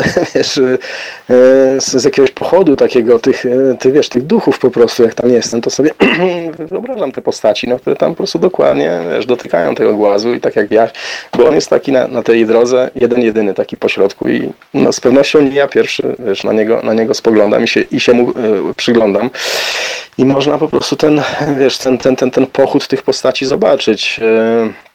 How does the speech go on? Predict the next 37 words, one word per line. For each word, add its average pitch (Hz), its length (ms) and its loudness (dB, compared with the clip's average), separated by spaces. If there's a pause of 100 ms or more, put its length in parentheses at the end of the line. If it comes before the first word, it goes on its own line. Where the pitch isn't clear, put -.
(1300)
to 139 140 -2
mi 139 100 0
się, 139 180 0
to 147 120 0
mi 147 100 0
się - 140 -6
wszystko, - 340 0
wiesz, 110 300 4 (140)
wydawało 127 460 0
takie, 120 400 2 (240)
takie 117 220 -4
fajne 117 340 2
i - 20 2
no-, 117 240 0
nowe, 107 420 2
bym 107 260 -4
jakoś, 107 380 -2
jakoś 110 280 -4
powiedział. 104 400 2
No 101 100 0
tak, - 260 -6 (260)
cie-, - 140 -4
cieszyłem 160 380 4
się, 139 140 0
że, 139 60 4
wiesz, 135 140 2
że 127 100 2
mogę 127 220 0
to 120 120 2
odkrywać, 113 520 -2
e, 117 280 0
dla, 107 240 0
dla, 107 320 -2
dla 110 180 0
polszczyzny 107 600 0
po 98 100 -2
prostu. - 440 -6